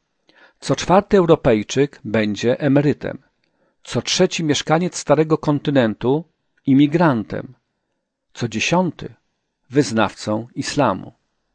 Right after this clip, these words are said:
Do niedawna największa wspólnota muzułmańska żyła we Francji.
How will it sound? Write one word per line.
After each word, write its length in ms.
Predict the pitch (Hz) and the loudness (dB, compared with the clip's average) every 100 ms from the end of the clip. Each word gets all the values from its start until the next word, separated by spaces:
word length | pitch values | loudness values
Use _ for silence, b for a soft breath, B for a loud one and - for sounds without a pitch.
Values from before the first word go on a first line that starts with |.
| _ _ _ _ _ _ _ _ _ _ _ _ _ _ _ - | _ _ _ _ _ _ _ _ _ _ _ _ _ _ _ -2
Do 100 | 185 | 2
niedawna 640 | 208 196 220 147 117 101 - | 4 6 4 4 2 2 0
największa 540 | 131 131 151 233 233 | 0 2 2 0 -2
wspólnota 500 | - - 147 190 202 | -2 0 2 4 4
muzułmańska 760 | 170 151 131 117 165 180 - 120 | 2 2 2 2 0 -2 -2 -2
żyła 240 | 139 151 | 0 0
we 120 | 165 | -2
Francji. 640 | - 147 95 80 - - | 0 0 0 -4 -16 -20